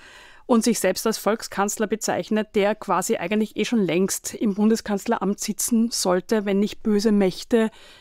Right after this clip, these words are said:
ihn verhindern würde. Ich meine, was ist denn das für eine demokratische Einstellung?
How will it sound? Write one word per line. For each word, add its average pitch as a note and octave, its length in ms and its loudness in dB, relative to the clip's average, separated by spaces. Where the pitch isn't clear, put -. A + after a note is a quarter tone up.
ihn A3 180 4
verhindern G3+ 600 2
würde. F#3+ 300 2
Ich - 120 -6
meine, F#3+ 140 2
was F3+ 120 -2
ist F#3+ 60 -6
denn F3 120 0
das E3 180 -6
für - 100 -2
eine A3 60 0
demokratische F#3+ 800 -4
Einstellung? F3+ 840 0